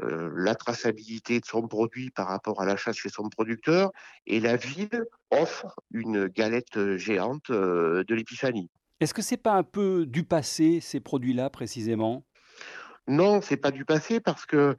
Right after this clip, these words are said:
Speaker 1: on est à une période où on parle beaucoup de se recentrer, le circuit court, euh,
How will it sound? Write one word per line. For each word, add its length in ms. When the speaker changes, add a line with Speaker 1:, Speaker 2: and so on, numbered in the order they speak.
Speaker 1:
on 240
est 120
à 60
une 220
période 600
où 560
on 140
parle 220
beaucoup 640
de 140
se 120
recentrer, 1040
le 160
circuit 420
court, 880
euh, 220